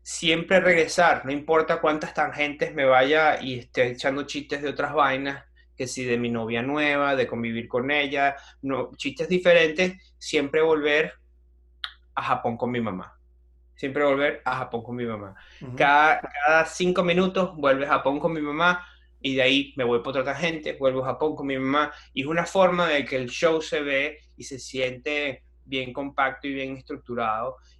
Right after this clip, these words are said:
Speaker 1: Y, y, y como al final, eh, eh, revelar la idea de que todos estos conceptos de piñatas en Venezuela y de Latinoamérica y en México y,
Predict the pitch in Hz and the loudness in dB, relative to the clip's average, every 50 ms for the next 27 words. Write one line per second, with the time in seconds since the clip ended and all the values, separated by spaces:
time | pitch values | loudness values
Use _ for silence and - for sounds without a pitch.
0 | _ - 139 135 131 120 - - - 135 131 127 123 120 117 - 135 127 127 - | _ -10 -8 -8 -8 -10 -12 -14 -14 -12 -12 -10 -12 -12 -12 -12 -12 -12 -12 -12
1 | 131 131 135 135 135 143 139 - - 151 147 151 156 151 143 135 143 156 156 - | -12 -10 -6 -4 -4 -4 -4 -6 -8 -6 -6 -4 -4 -2 -2 -2 -4 -8 -10 -14
2 | _ _ _ _ - 131 127 120 120 117 113 - 127 123 123 120 117 117 131 139 | _ _ _ _ -8 -6 -4 -4 -4 -6 -6 -6 -6 -4 -4 -4 -4 -2 0 0
3 | 135 135 131 131 135 131 131 135 131 151 151 147 151 147 147 156 147 139 131 131 | 2 2 2 2 4 4 2 2 2 0 0 0 0 0 -2 -2 0 0 -2 -2
4 | 160 - - _ _ _ _ _ _ - 127 123 - 127 120 117 113 - - 135 | -4 -8 -14 _ _ _ _ _ _ -12 -12 -8 -6 -6 -6 -6 -8 -8 -6 -4
5 | 131 135 135 - - - - 160 151 - 151 135 - - 147 147 151 - - 127 | -4 -4 -4 -6 -8 -6 -6 -6 -6 -6 -8 -10 -10 -10 -10 -10 -10 -10 -10 -10
6 | 123 127 131 131 131 123 123 - 143 143 147 147 143 135 131 127 123 123 120 117 | -8 -6 -4 -4 -4 -4 -2 -2 0 0 0 -2 -4 -6 -6 -6 -6 -8 -8 -8
7 | 120 - - 143 135 135 135 131 135 135 135 131 127 120 117 117 113 - - 120 | -10 -10 -6 -2 0 0 0 0 -2 -4 -6 -6 -6 -6 -6 -8 -8 -10 -10 -12
8 | 120 123 123 123 123 127 123 - - 131 131 131 127 120 95 98 117 117 113 117 | -10 -8 -8 -8 -8 -10 -10 -8 -6 -4 -2 -2 -2 -2 -4 -6 -6 -8 -8 -8
9 | 123 131 135 131 127 131 123 - - 131 123 127 131 | -6 -6 -6 -6 -8 -12 -16 -10 -6 -6 -6 -6 -8